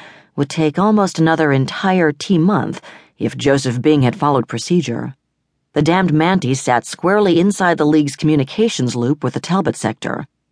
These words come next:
They could get word of events there to the Sol system in little more than three T weeks, thanks to their never-to-be-sufficiently damned wormhole junction, whereas any direct report from New Tuscany to Old Terra would take almost two months to make the journey by dispatch boat.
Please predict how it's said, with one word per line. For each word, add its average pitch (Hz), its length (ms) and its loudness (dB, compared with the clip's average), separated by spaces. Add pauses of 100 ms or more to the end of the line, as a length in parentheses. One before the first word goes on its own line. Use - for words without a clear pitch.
(340)
They 240 160 0
could 208 120 -2
get 180 140 2
word 160 240 2
of 156 80 0
events 156 360 0
there 160 200 2
to 175 100 -2
the 143 120 0
Sol 180 260 0
system 170 400 0
in 131 160 0
little 190 220 2
more 185 200 2
than 127 220 0
three 185 300 2
T 175 240 0
weeks, 165 420 -2 (340)
thanks 170 280 0
to 160 80 -2
their 139 260 4
never-to-be-sufficiently 160 1400 0
damned 139 440 0
wormhole 123 540 0
junction, 113 520 -2 (460)
whereas 127 360 2
any 160 160 4
direct 143 380 0
report 143 400 0
from 135 180 0
New 120 120 2
Tuscany 160 520 0
to 123 140 0
Old 123 220 0
Terra 123 360 -2
would 147 200 0
take 135 240 -2
almost 151 440 2
two - 180 -2
months 160 440 -2
to - 140 -4
make 127 180 0
the - 60 -4
journey 139 320 0
by 120 180 0
dispatch 120 580 -4
boat. - 340 -8